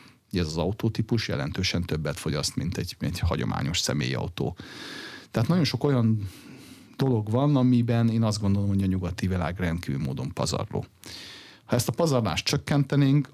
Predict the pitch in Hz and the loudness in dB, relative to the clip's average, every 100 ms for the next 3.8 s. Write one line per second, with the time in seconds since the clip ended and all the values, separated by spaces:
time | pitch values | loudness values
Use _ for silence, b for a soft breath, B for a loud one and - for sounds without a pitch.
0 | - 117 - 127 127 120 120 110 107 90 | -2 -2 2 2 4 2 2 2 2 2
1 | 98 98 98 87 85 90 90 85 - 80 | 0 0 0 0 -2 -2 -2 0 0 0
2 | - - 82 71 78 107 123 135 135 139 | -2 -2 -4 -2 0 2 2 4 4 2
3 | B B B B B - 90 | B B B B B -4 0